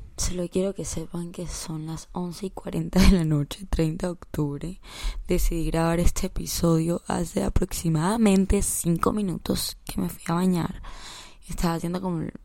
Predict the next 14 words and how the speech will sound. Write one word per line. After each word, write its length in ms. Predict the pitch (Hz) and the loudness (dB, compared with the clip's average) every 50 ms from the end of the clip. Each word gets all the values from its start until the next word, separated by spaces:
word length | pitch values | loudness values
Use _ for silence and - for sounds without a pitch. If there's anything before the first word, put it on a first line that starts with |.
| - - - | -20 -14 -14
echando 420 | - - - - 180 - 160 - | -12 -10 -6 -6 -6 -6 -6 -8
como 200 | - - 196 185 | -8 -6 -6 -4
la 100 | 165 - | -4 -6
crema 380 | - - - - 208 220 226 220 | -6 -6 -2 -2 0 0 0 -2
en 40 | |
la 80 | 208 190 | -2 -4
cara, 320 | - - 214 208 202 196 | 0 2 4 4 4 2
cepillando 420 | 185 - - - - 185 170 175 180 | -2 -4 -8 -8 -6 -4 -4 -2 0
los 120 | 190 190 | 0 0
dientes. 560 | - 185 180 175 175 180 - 175 165 - - - - - - - - - - - - - - - - - - | 0 0 -2 -2 -2 -4 -6 -10 -10 -10 -14 -20 -20 -20 -18 -18 -18 -16 -18 -18 -18 -20 -20 -20 -16 -6 -4
Y 260 | - 104 101 - - _ _ - _ - - - - - - - _ - _ _ - - | -2 -2 -2 -4 -6 _ _ -20 _ -20 -20 -20 -20 -20 -20 -20 _ -20 _ _ 0 4
en 140 | - 202 | 6 8
estos 300 | 202 202 190 - - 208 | 8 6 6 4 2 2
últimos 560 | 202 214 208 208 214 208 214 214 214 202 196 | 4 2 2 2 2 2 4 4 2 0 -2